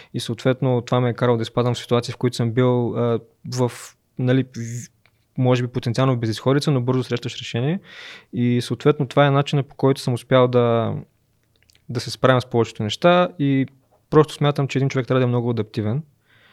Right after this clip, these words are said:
да може бързо да се ориентира в дадената, а, ситуация, какво се случва. И мисля, че до някъде го умея и може би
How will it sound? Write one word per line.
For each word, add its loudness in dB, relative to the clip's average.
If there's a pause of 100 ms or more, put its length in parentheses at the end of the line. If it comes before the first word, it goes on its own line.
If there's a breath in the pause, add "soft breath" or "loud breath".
(200 soft breath)
да 0
може 4
бързо 0
да -2
се 0
ориентира 0
в -4
дадената, 0
а, -4 (500)
ситуация, -4
какво -10
се -12
случва. -6 (440 loud breath)
И 0
мисля, 0
че -10
до -2
някъде 0
го -4
умея 0 (600)
и 0
може 0
би 0